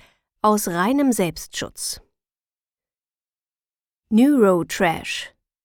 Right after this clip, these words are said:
nennt die Neurowissenschaftlerin Gina Rippon Baron Cohens Thesen. Ihrer Meinung nach fußen essentialistische Annahmen wie die von weiblicher Empathie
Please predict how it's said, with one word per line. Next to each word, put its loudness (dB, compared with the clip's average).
nennt 2
die 2
Neurowissenschaftlerin 0
Gina 0
Rippon 0
Baron 2
Cohens -2
Thesen. -6
Ihrer 4
Meinung 4
nach 0
fußen 0
essentialistische 0
Annahmen 2
wie -4
die 0
von -2
weiblicher -2
Empathie -2